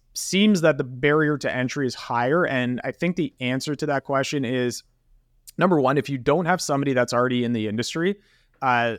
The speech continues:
and let's just say that it was a public posting for, say, uh, you know, C B R E or Cushman, they have a, uh, they're looking for an associate first year.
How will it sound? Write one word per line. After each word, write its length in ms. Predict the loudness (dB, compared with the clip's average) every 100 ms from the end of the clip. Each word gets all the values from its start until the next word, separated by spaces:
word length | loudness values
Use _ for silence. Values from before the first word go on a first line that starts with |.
| -6
and 160 | -4 2
let's 200 | 2 2
just 280 | -2 -2
say 180 | 0 0
that 220 | 2 0 0
it 100 | -2
was 200 | 0 -2
a 40 |
public 520 | -2 -2 0 0 0
posting 540 | -2 0 0 -2 -2 -2
for, 320 | -4 -2 -2
say, 360 | -2 -2 0 2
uh, 260 | 2 0
you 120 | -2
know, 80 | -4
C 200 | -4 -4
B 120 | -2
R 180 | 0 2
E 120 | 2 0
or 100 | -2
Cushman, 560 | -2 -2 -2 -4 -6 -10 _ _ -4
they 100 | 2
have 280 | 4 4
a, 240 | 2 2 2
uh, 280 | 2 2 0
they're 180 | -4 -2
looking 300 | -2 -2 -4
for 200 | -2 -2
an 80 | -2
associate 500 | 0 -2 0 -4 -4
first 380 | -6 -6 -4
year. 340 | 0 0 0